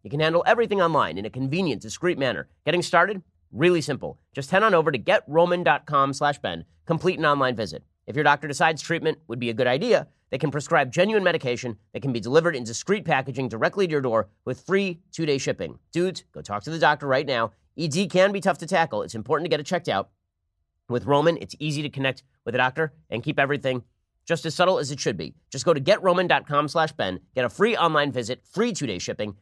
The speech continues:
That's get roman dot com slash ben for that free visit to get started. Get roman dot com slash ben. Go check them out right now. Okay, so all of this is leading up to the big Democratic debate.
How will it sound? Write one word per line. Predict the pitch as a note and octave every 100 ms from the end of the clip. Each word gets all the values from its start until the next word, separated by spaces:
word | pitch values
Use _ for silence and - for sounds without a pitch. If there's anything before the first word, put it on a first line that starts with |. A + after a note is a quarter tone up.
| _
That's | A2 F2+
get | G#2+ A3 -
roman | C#3 D#3+ E3 B2+ B2+ -
dot | C3+ -
com | D3 B2 G#2+
slash | D3+ D#3
ben | - B2+
for | B2+
that | G#2+ G2+
free | F#3
visit | F3 D3 C#3
to | C3
get | A#2
started. | - C#3+ C3 B2+ - _ -
Get | F3+ A2+
roman | B2+ F3+ E3+ C3+ C#3 B2
dot | C3 -
com | C#3 A#2 G2+ F#2+
slash | - C#3 B2+
ben. | - G#2+ G#2
Go | G#2+
check | B2+ B2+ A2+
them | A2
out | G2+ - _ _ _
right | C3 C3+
now. | A2+ F2 -
Okay, | E3+ D#3+ F2+
so | - F3 G#2+ - _ _
all | F#3+ B3 A3
of | A#2
this | G2 - - _ _
is | D3+ C3+
leading | D3 F3+ E3 -
up | C#3 - _ -
to | D3+
the | D3+
big | A#2+ G#2 B2 G#2
Democratic | G2 G2 - E2 F2+ D2+
debate. | - - - -